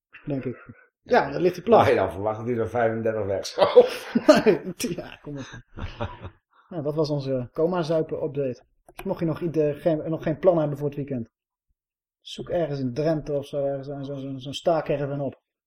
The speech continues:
Speaker 2: Ja.
Speaker 1: Waar je van die scheidmuziek van Jannes hoort.
Speaker 2: En geef je
Speaker 1: Nee,
Speaker 2: over
Speaker 1: dat
Speaker 2: aan
Speaker 1: is het kamp.
Speaker 2: Geef je over
Speaker 1: Waar,
Speaker 2: aan
Speaker 1: waar van die, van die
Speaker 2: coma-zuipen.
Speaker 1: slechte housemuziek hoort of zo. Ik weet niet wat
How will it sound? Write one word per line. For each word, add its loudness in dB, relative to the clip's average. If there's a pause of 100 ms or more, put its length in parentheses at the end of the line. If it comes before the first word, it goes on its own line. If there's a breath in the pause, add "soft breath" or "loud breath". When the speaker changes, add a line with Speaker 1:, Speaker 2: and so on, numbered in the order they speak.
(220)
Speaker 2:
Ja. -8
Speaker 1:
Waar -4
je -4
van -6
die -8
scheidmuziek -6
van -6
Jannes 0
hoort. -8
Speaker 2:
En -8
geef -2
je -2
Speaker 1:
Nee, 2
Speaker 2:
over 8
Speaker 1:
dat 4
Speaker 2:
aan -2
Speaker 1:
is -8
het -6
kamp. -4 (140)
Speaker 2:
Geef -8
je 0
over 2
Speaker 1:
Waar, 4
Speaker 2:
aan 6
Speaker 1:
waar 8
van 10
die, 0
van 4
die 8
Speaker 2:
coma-zuipen. 2
Speaker 1:
slechte 2
housemuziek 2
hoort 2
of -8
zo. -6
Ik -20
weet -4
niet -6
wat -10